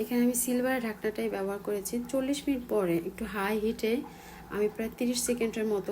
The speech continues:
করেছি, যাতে করে উপর থেকে কালারটা একটু লালচে হয় সেজন্য। আর দেখতে পাচ্ছেন আমার এটা পুরো কমপ্লিট হয়ে গেছে, মানে প্রায় আমার সব মিলিয়ে ষাট মিনিটের মতো আর কি লেগেছে। এখন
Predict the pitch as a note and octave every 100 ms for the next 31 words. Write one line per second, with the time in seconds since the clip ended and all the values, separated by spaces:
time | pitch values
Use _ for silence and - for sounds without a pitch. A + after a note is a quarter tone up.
0 | G3 G3 F#3 F#3 A3+ G#3 F#3+ G3+ G#3 G#3+
1 | A#3 A#3 A#3+ A#3+ F#3+ F#3 F#3+ G3 - A#3+
2 | - - - C4+ G#3 F3 F3 G3+ F#3+ G3+
3 | A#3+ G3+ F#3+ G3 G3+ D4 - - - _
4 | - - - - - - - - - -
5 | F#3 F3+ - - - - - A3+ A#3+ A#3+
6 | G#3+ F#3+ A#3 A3 G#3 G3 G3 G3+ - G#3+
7 | G#3 G3+ G3+ F#3 A3+ A3 G3+ G3+ F#3+ A#3+
8 | A3 G#3+ A3 G#3+ A3+ A#3 G#3+ A3 - G3
9 | F#3+ G#3+ G#3+ A3 B3 F4 - - - -
10 | - - B3 G3+ - A#3+ A#3+ A#3+ A3+ G3
11 | F#3+ F3+ F#3 F#3 F#3 F#3+ - A3+ E4 -
12 | - - - - - - - - - -
13 | A#3 B3